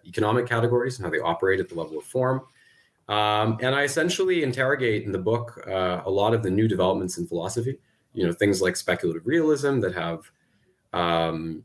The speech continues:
attempted to critique anthropocentrism or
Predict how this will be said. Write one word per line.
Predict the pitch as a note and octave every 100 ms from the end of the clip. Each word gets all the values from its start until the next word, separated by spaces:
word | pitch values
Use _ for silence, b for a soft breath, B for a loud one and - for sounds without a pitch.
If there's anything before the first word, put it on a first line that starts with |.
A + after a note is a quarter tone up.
| _
attempted | - - F#2+ F#2 F2 -
to | F#2+ E2+ E2 E2 - _
critique | F3 - A2+ G2
anthropocentrism | F#2 F2+ - - A#2 A#2 A#2+ A2+ A2+ G#2+ G#2+ G#2
or | A2 D#2+ D#2+ D#2 D#2